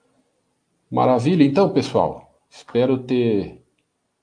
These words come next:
ter, ter passado uma mensagem legal aí pra vocês, né? Pra todo mundo que está nos ouvindo, inclusive os, aos cadastrados, porque agora os cada-, agora não, já faz uns meses aí que os cadastrados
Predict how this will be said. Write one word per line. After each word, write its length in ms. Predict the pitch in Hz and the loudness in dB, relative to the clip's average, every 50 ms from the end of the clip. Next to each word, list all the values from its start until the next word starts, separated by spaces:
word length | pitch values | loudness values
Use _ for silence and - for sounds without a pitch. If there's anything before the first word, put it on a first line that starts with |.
| _ _ _ _ _ _ _ _ _ _ _ _ _ _ _ _ _ _ _ _ _ _ _ _ _ _ _ _ | _ _ _ _ _ _ _ _ _ _ _ _ _ _ _ _ _ _ _ _ _ _ _ _ _ _ _ _
ter, 280 | - 101 101 95 95 - | -10 -8 -8 -8 -10 -10
ter 140 | - 98 95 | -12 -14 -12
passado 420 | - - 95 - - 101 95 98 | -10 -12 -12 -10 -8 -8 -8 -8
uma 140 | 98 98 95 | -8 -8 -10
mensagem 460 | 92 92 90 - - 92 90 90 98 | -10 -10 -10 -8 -8 -8 -8 -6 -6
legal 360 | 87 87 85 90 92 95 92 | -8 -8 -8 -8 -6 -6 -6
aí 60 | 90 | -8
pra 180 | 90 - 92 87 | -8 -8 -8 -8
vocês, 580 | 85 87 85 85 - - - 127 151 160 123 117 | -6 -8 -10 -10 -10 -8 -6 -4 -2 -4 -4 -4
né? 220 | 117 143 175 - - - - _ _ _ _ _ _ _ _ _ _ _ | -4 -6 -6 -8 -12 -20 -20 _ _ _ _ _ _ _ _ _ _ _
Pra 120 | - 101 104 | -18 -18 -14
todo 220 | - 101 95 95 | -10 -10 -10 -8
mundo 240 | 92 92 98 95 92 | -6 -6 -6 -6 -6
que 120 | 92 - | -8 -12
está 240 | 95 - - 92 90 | -14 -10 -6 -4 -4
nos 180 | 90 90 85 87 | -4 -4 -4 -6
ouvindo, 320 | 73 82 90 104 113 117 | -8 -6 -4 -2 -2 -2
inclusive 420 | 104 - 95 92 87 101 104 107 110 | -2 -4 -6 -4 -4 -4 -4 -2 -4
os, 260 | 104 95 - - - | -4 -4 -6 -8 -2
aos 380 | - 98 95 95 95 - - | 0 2 2 2 0 -2 -4
cadastrados, 920 | - - 98 92 90 92 82 80 - - - 98 104 113 127 135 127 113 - | -2 2 4 4 4 4 0 -2 -2 -4 -2 2 4 4 4 2 0 -4 -10
porque 180 | - - - 98 | -12 -8 -6 -4
agora 280 | 92 90 95 95 95 | -4 -2 -2 -2 -2
os 100 | 98 - | -2 -4
cada-, 440 | - - 107 95 90 92 73 76 71 | -4 -2 -2 -2 0 -2 -4 -6 -8
agora 320 | 78 - - 64 - - 92 | -10 -10 -10 -8 -8 -8 -8
não, 240 | 80 80 78 71 | -8 -8 -10 -10
já 120 | - - 69 | -12 -14 -14
faz 260 | - - 95 90 92 | -8 -6 -6 -6 -4
uns 180 | 98 87 85 76 | -6 -6 -6 -6
meses 440 | 80 82 90 95 90 90 80 85 | -4 -4 -2 -4 -4 -6 -8 -8
aí 140 | 90 85 85 | -8 -8 -8
que 100 | 85 - | -8 -12
os 100 | 85 - | -16 -16
cadastrados 1300 | - - - 90 85 87 82 - - - - 92 90 92 101 101 101 101 95 85 - - - - - | -10 -6 -6 -4 -4 -4 -6 -8 -10 -8 -4 0 0 2 0 0 -2 -6 -8 -10 -10 -12 -18 -20 -20